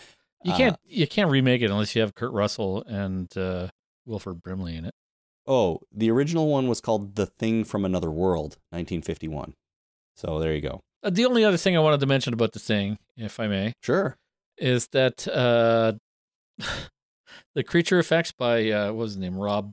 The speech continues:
Speaker 1: Bottin.
Speaker 2: Okay.
Speaker 1: Uh, who, he also did RoboCop, Total Recall, Seven, Basic Instinct, Fight Club. Uh,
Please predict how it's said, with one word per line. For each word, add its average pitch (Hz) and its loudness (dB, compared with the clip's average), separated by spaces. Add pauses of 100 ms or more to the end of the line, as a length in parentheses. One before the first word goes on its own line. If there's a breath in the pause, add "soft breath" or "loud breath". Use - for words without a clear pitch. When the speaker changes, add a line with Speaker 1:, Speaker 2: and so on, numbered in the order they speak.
Speaker 1:
Bottin. 160 -4 (600)
Speaker 2:
Okay. 104 0
Speaker 1:
Uh, 101 -4
who, 147 -4
he 151 2
also 151 2
did 131 0
RoboCop, 117 2
Total 113 -2
Recall, 104 0
Seven, 104 -2
Basic 95 -6
Instinct, 92 -12
Fight 95 -6
Club. 92 -6 (540 soft breath)
Uh, 85 -10